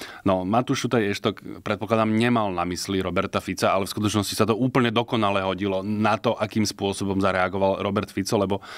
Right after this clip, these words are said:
mne sa zdá, že on ani v prvej, ani v druhej reakcii, e, nevyužil priestor na to, aby ten, e, čin v skutočnosti v prvom rade odsúdil a, a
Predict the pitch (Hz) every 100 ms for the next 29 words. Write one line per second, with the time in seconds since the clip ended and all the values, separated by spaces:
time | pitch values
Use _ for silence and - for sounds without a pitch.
0 | - 110 104 104 101 98 98 - 104 98
1 | - 120 127 127 101 101 92 113 131 110
2 | 92 90 92 - - 101 101 - - -
3 | 90 78 82 - 101 117 120 104 95 98
4 | 95 95 95 - 101 95 95 104 92 95
5 | 101 95 85 87 82 87 92 - 107 101
6 | 95 - 104 98 98 - - - 107 107
7 | 98 92 90 90 - - 104 95 98 90
8 | 73 -